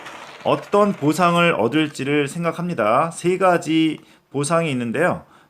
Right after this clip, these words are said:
첫 번째는, 어, 아이템을 하나 사용하라고 하십니다. 만약에 아이템 카드가 있을 때에는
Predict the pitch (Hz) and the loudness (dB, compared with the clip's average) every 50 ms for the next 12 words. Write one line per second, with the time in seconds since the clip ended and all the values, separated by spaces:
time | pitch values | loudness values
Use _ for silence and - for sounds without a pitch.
0 | _ - - 185 180 - 196 196 185 - 170 151 165 175 190 196 196 202 202 202 | _ -12 -10 -10 -4 -2 0 0 0 0 -2 -2 0 0 0 0 0 0 -2 -4
1 | 202 _ _ _ _ _ _ - - _ - - 117 113 - 117 127 156 185 180 | -6 _ _ _ _ _ _ -20 -20 _ -8 -4 -2 0 2 4 4 4 2 2
2 | - 208 190 190 180 180 175 175 170 165 170 202 208 208 196 185 165 156 143 127 | 0 -2 0 0 0 2 2 2 0 0 0 0 0 2 2 0 0 -2 -6 -6
3 | 131 120 107 104 101 107 117 135 165 175 175 143 - 110 117 127 127 92 101 123 | -6 -4 -2 0 2 2 2 2 2 0 -4 -6 -6 -4 -4 -2 -2 0 0 0
4 | 151 165 - - 175 170 165 - 185 185 185 180 165 139 131 131 143 135 139 - | 0 0 -2 -4 -6 -6 -4 -4 -4 -2 0 0 0 0 -2 -4 -6 -8 -4 -2
5 | 123 120 117 131 160 190 208 214 208 | -2 -2 -2 -2 -2 -2 -2 -2 -4